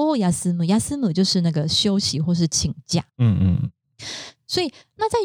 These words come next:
Speaker 1: 原文里面，因为通常啊，这个で表示原因呢，还是表示手段呢，我们是会分开来讲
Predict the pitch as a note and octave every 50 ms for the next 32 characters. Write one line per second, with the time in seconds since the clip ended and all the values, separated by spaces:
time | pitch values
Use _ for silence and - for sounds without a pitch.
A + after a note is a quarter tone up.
0 | D#4 A3 F3+ E3+ G3 B3 C4 A3+ F#3 F#3 D#3 E3+ - - F#4+ G4+ - - G4+ G#4
1 | - - - D#3+ D#3 E3+ E3 D3+ - G3+ - D#4 - D4+ A#3+ - _ _ _ _
2 | _ _ _ _ D4 D4 D4+ - - E3 D#3+ - - C#4 A#3+ - - F#3 F3 F3
3 | F#3+ - - A#3 A#3+ A#3+ A#3+ A#3 G#3 G3 F#3+ F#3+ G3 G#3+ G#3 A#3+ - - E3 -
4 | A#3+ G#3+ - - E3+ - - _ _ G#3+ G3+ F3 E3 D#3+ D#3+ - E3 E3+ G3 G3+
5 | C4 C4 C4 A#3 G#3+ - - G3 F#3+ F#3 F#3 G3 G3 E3+ D3 C3+ D3 _ - D#3
6 | -